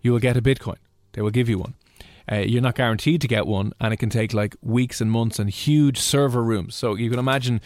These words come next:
massive big server racks that are running twenty-four seven trying to crunch these numbers to get a Bitcoin, right? They're called Bitcoin money. Uh, anyway, they take up a huge amount of energy, so much so that, um, it's caused the blackouts in Tehran and the cities around Tehran.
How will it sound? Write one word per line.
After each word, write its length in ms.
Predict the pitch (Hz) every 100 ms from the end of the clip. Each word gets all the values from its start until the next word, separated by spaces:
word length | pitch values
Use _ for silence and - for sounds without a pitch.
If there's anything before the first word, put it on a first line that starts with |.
| - - - -
massive 580 | 117 131 160 156 139
big 140 | 131 127
server 400 | - 135 127 120
racks 280 | 107 107 -
that 120 | 120
are 60 | 113
running 220 | 117 113
twenty-four 440 | - 123 120 120 107
seven 280 | 120 113
trying 220 | 110 110 107
to 60 |
crunch 280 | - 127 117
these 160 | 123 110
numbers 440 | 113 107 101 98
to 200 | - 107
get 240 | 101 113 113
a 80 |
Bitcoin, 360 | 110 110 - - - 87
right? 120 | 90
They're 100 | -
called 180 | 104 98
Bitcoin 300 | 107 - 92
money. 220 | 90 82 - - - -
Uh, 140 | -
anyway, 380 | - 135 131 113 - - - - -
they 180 | 127 135
take 220 | 147 123
up 100 | 113
a 40 |
huge 340 | - - 180 147
amount 200 | 139 113
of 80 |
energy, 400 | 113 123 110 92 - _
so 240 | - - 170
much 180 | 156 -
so 400 | 175 180 117 117 - - - -
that, 240 | 127 123
um, 380 | 120 113 113 - -
it's 160 | 127 -
caused 420 | - 143 139 117
the 80 | -
blackouts 580 | 135 143 - 98 - -
in 140 | 117
Tehran 360 | - 123 123 113
and 140 | 113
the 60 | 110
cities 300 | - 127 127
around 220 | 147 214
Tehran. 240 | - 117